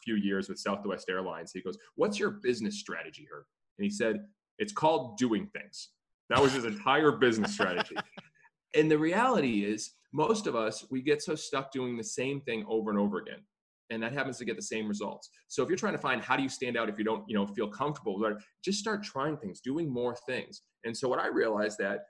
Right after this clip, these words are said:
Speaker 1: the best way to stand out is often to do things that give you energy.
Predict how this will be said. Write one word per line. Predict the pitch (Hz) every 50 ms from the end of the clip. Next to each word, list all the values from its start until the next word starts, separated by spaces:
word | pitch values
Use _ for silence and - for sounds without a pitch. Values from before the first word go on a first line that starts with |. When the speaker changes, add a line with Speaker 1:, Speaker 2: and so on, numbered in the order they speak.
| _ _ _
Speaker 1:
the | 110
best | 104 - 170 220 208 -
way | 196 - - 110
to |
stand | 107 - - 110 104 98
out | 92 98 98 98
is | 98
often | - 95 - - - 135 117
to | - - -
do | 117 123
things | - - 117 107 104
that | 101 95 - -
give | 104 104 104 101
you | 98 92 101 104 104 101 - - 92
energy. | 92 95 90 85 - - -